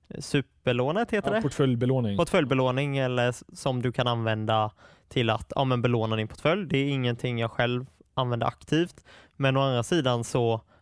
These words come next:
Speaker 1: när jag pluggade så tog jag fullt C S N-lån. Inte för att jag hade ett behov av att ta C S N-lån, eh, men för att bara investera det fullt ut, för att det var en så pass låg ränta då. Så på sätt och vis så har jag ju fortfarande belåning, för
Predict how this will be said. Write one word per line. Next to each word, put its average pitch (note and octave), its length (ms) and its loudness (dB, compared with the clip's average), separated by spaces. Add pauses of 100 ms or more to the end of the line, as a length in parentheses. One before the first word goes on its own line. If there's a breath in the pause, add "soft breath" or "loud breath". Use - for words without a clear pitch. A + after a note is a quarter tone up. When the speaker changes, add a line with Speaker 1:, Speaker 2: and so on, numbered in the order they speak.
Speaker 1:
när C3 120 2
jag A2+ 100 2
pluggade B2+ 600 2
så - 140 -4
tog B2 200 0
jag A2+ 120 0
fullt C#3 320 -2
C C#3 140 2
S B2+ 140 0
N-lån. B2+ 560 0 (680 soft breath)
Inte C3+ 280 0
för B2+ 200 2
att A#2 80 -2
jag A#2 300 2 (300)
hade B2+ 240 0
ett A2+ 60 -4
behov A#2+ 360 0
av B2 120 0
att B2 80 -6
ta A#2+ 160 0
C - 180 0
S A#2 140 -2
N-lån, B2+ 560 -2 (160)
eh, B2 400 -2
men A#2+ 340 2
för A#2+ 200 0
att A2 160 -2
bara A2+ 420 2
investera A#2+ 500 0
det C#3 120 2
fullt A2+ 320 -6
ut, A#2 260 -4
för - 120 -6
att - 80 -6
det B2 60 -4
var A#2 120 -4
en A2+ 60 -6
så - 140 -10
pass - 200 -10
låg A#2+ 580 -4 (720 soft breath)
ränta B2 540 0
då. C#3+ 160 0
Så - 160 -6
på - 80 -4
sätt C3 200 0
och B2 80 0
vis C#3+ 200 2 (220)
så C#3+ 220 0
har B2 200 0
jag A2+ 140 2
ju A2+ 80 -2
fortfarande A#2 880 -4
belåning, A#2+ 480 -2
för A#2+ 320 -2